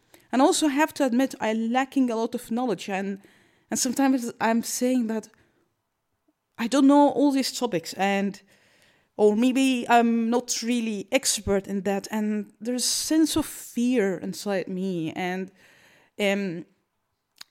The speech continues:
maybe it's insecurity, I don't know. But what I know, I'm passionate, and I know that my dream is to feel and enjoy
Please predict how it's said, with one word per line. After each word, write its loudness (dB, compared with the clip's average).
maybe 0
it's 0
insecurity, 0
I 2
don't 0
know. 0
But 2
what 4
I 6
know, 4
I'm 0
passionate, -2
and -4
I -2
know 0
that 0
my 4
dream 0
is -2
to -4
feel 2
and -8
enjoy 0